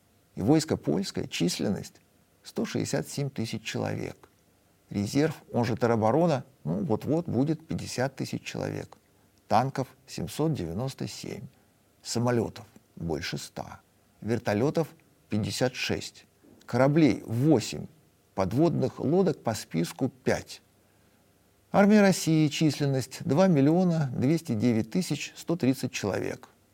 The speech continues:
Резерв, ну, как говорят и пишут в официальных документах, двадцать пять миллионов человек. Танков по разным источникам от тысячи восьмисот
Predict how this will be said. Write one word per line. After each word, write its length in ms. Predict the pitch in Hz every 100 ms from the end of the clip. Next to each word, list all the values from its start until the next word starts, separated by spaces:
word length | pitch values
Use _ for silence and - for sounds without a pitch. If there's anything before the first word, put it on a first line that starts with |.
| -
Резерв, 440 | 107 101 127 190 196 - _ _ _ -
ну, 220 | 277 - - _ _
как 200 | 120 107
говорят 440 | 120 120 165 165
и 40 | 123
пишут 400 | - 143 104 -
в 100 | 117
официальных 500 | 104 120 131 110 107
документах, 580 | 117 135 127 87 - - _ _ -
двадцать 480 | 95 147 220 - 117
пять 220 | 143 165
миллионов 420 | 147 120 117 123
человек. 580 | - 117 95 101 - - _ _ _ _ _ _
Танков 420 | 123 120 143 180
по 340 | - - 165 -
разным 440 | 120 131 110 120
источникам 680 | 120 - 190 180 147 135 123
от 240 | 139 139 -
тысячи 340 | 160 143 135
восьмисот 580 | 131 123 139 - 220 220